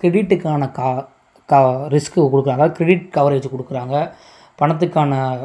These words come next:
ஒரு பாதுகாப்பு, cargo போற வழியில கார்கோக்கு எதா இருந்தாலும் cargo coverage கொடுக்குறாங்க.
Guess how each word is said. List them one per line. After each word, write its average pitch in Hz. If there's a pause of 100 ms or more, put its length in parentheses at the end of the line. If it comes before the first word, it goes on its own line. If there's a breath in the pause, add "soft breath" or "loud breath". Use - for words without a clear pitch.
ஒரு 139
பாதுகாப்பு, 135
cargo 175
போற 156
வழியில 147
கார்கோக்கு 151
எதா 143
இருந்தாலும் 135
cargo 160
coverage 139
கொடுக்குறாங்க. 131